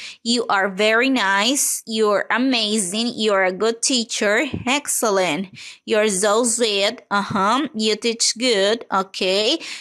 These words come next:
"You are nice." Uh-huh. Very good. "You are in the office." Mm-hmm. "You are at school." "You have a job." Mm-hmm. "You are a teacher." Very good. "You are in a life." Well,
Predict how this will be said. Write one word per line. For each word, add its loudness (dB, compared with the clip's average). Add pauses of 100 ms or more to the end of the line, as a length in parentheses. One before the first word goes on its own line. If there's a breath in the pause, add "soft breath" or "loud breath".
(140 loud breath)
"You 2
are 4
nice." 2
Uh-huh. 0
Very 0
good. 0
"You 2
are 2 (120)
in -4
the 2
office." 0 (420 soft breath)
Mm-hmm. -4
"You 2
are 0
at 2
school." 0
"You 2
have 0
a -2
job." 0 (240)
Mm-hmm. -4
"You 2
are 4
a 2
teacher." 0
Very 2
good. 0 (240 loud breath)
"You 2
are 2 (340)
in 0
a 2
life." 2
Well, 2